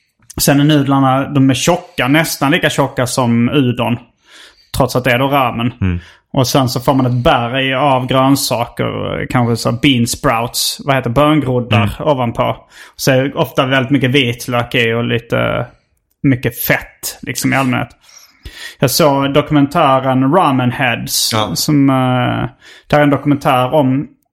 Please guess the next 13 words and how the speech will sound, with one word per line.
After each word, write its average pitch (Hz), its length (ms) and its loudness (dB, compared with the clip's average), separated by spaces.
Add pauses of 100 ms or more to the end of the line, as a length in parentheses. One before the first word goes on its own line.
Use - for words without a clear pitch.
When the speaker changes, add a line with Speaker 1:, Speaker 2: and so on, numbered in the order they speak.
(200)
Speaker 1:
Det 160 60 -2
var 175 180 2
framförallt 170 540 0
någon, 165 280 2
liksom, 127 540 0
lite 135 220 0
mer 143 140 4
finkrog, 139 960 0
eh, 113 500 0 (420)
eh, 95 600 -2 (500)
ja, 131 100 2
men, 120 260 2 (300)
ramen. 120 380 2